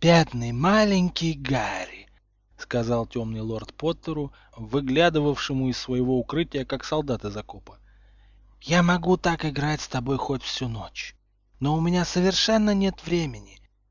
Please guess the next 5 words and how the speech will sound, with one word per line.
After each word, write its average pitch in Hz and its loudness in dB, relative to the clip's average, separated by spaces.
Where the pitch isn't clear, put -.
Пожалуй, 190 4
пришла 165 0
пора 135 0
закончить 127 -4
то, 151 -6